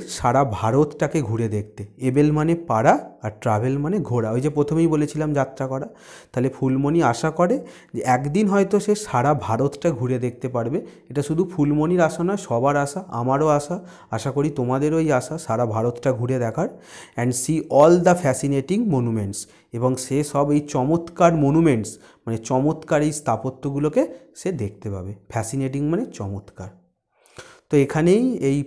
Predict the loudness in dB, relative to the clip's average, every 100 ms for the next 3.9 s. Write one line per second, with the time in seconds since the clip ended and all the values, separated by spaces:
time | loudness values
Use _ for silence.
0 | -2 0 0 0 0 0 0 2 2 2
1 | 0 0 -2 -2 -4 -6 -4 -4 -2 -2
2 | -2 -6 -16 -12 -4 -2 0 0 0 0
3 | 0 0 -2 -2 0 2 0 0